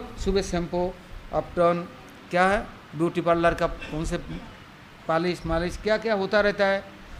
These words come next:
वो कोई बात नहीं है, चमक दमक। किंतु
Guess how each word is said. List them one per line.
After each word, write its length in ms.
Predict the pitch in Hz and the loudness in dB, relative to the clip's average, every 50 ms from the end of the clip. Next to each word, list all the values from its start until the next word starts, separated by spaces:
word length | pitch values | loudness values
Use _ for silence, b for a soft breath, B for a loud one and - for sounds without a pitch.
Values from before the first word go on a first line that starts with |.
| - - | -4 4
वो 360 | 196 220 254 269 269 262 262 | 8 10 12 12 12 12 10
कोई 200 | 262 - 233 226 | 10 10 10 10
बात 240 | 214 202 175 - 151 | 12 10 8 8 4
नहीं 200 | 160 156 143 135 | 0 0 0 0
है, 180 | 123 120 123 - - - - - - - - - - - - - - | -2 -4 -6 -10 -14 -14 -10 -8 -6 -6 -6 -8 -10 -10 -10 -8 0
चमक 240 | - 202 202 202 190 | 0 2 2 2 2
दमक। 340 | 165 160 185 170 165 151 - - - - - - - - - | 2 2 2 2 2 0 -4 -6 -12 -18 -18 -20 -18 -8 -4
किंतु 320 | 185 202 190 233 240 247 | -4 0 4 4 4 4